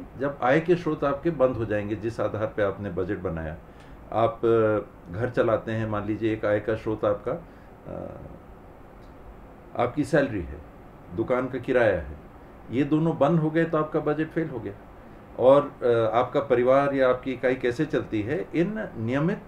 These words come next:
आय के स्रोतों के आधार पे चलती है। सरकार का भी वही हाल होता है, मैंने सरल तरीके से बताया। तो आपके जो आमदनी के जरिए हैं,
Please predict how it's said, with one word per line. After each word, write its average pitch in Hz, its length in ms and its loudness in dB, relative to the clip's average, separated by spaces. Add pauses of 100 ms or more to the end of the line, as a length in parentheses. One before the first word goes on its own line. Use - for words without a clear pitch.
(140)
आय 131 160 4
के 147 180 -2
स्रोतों 120 380 -6
के 131 140 -4
आधार 98 280 -2
पे 92 160 -8
चलती - 300 -8
है। - 60 -6
सरकार 175 420 -4
का 202 120 -4
भी 190 100 -4
वही 170 200 2
हाल 131 200 -2
होता 92 240 -8
है, 76 80 -6 (560)
मैंने 110 260 -2
सरल 135 260 0
तरीके 123 400 -2
से 123 120 -4
बताया। 98 360 -2
तो 170 160 -4
आपके 143 280 0
जो 147 220 -2
आमदनी 123 400 -2
के 131 140 -6
जरिए 104 320 -4
हैं, 76 260 -10